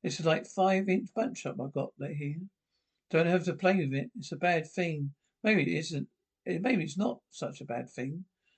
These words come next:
Maybe you want people to think you constantly have an erection. Bad for me to walk around like that?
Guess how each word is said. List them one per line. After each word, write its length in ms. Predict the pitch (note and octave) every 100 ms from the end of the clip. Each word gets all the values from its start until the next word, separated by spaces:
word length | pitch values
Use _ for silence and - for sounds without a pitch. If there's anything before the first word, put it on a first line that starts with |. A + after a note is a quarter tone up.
| _ -
Maybe 200 | F4+ E4+
you 260 | C4 A3 F#3
want 300 | F3+ - -
people 200 | F3 D#3
to 100 | D#3+
think 280 | C#3+ E3 -
you 140 | C#3+
constantly 380 | D3 E3 E3+ E3
have 100 | E3
an 60 | F3
erection. 560 | E3+ - - B2+ C#3 - _ _ _ -
Bad 280 | C#3 D#3
for 80 | D#3
me 100 | D3+
to 80 | D3
walk 240 | C#3+ D#3+
around 220 | D3 D#3+ D3
like 180 | C#3+
that? 220 | - F#3